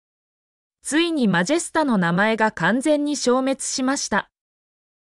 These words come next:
そんな最上級クラウンであったマジェスタに対して、ネット上では、「かっこよかったよね、マジェスタ。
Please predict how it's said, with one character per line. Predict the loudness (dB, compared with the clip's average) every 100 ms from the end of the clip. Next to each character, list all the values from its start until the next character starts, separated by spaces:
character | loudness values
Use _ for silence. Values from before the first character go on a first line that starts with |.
| _ -6
そ | 0 2
ん | 4
な | 0
最 | 2 2 2
上 | 2 0
級 | 2 0 2
ク | 0
ラ | 0 0
ウ |
ン | 0
で | 2
あ | 2
っ | 0
た | 0 0
マ | 2 2
ジ | 0
ェ |
ス | 0
タ | 0
に | 0 0
対 | 0 -2
し | -2
て、 | -2 -4 _ _ _ _ _ _ _ _ _ _ -4
ネ | 0
ッ | 0 2
ト | 2
上 | 4 2 4
で | 4
は、 | 4 2 -2 _ _
「か | -2 -2
っ | 0
こ | 0
よ | 2
か | 2 -2
っ | 0
た | 0
よ | 2
ね、 | 2 0 -2 _ -2
マ | -2 2
ジ | 0
ェ |
ス | 0 -4
タ。 | -4 -6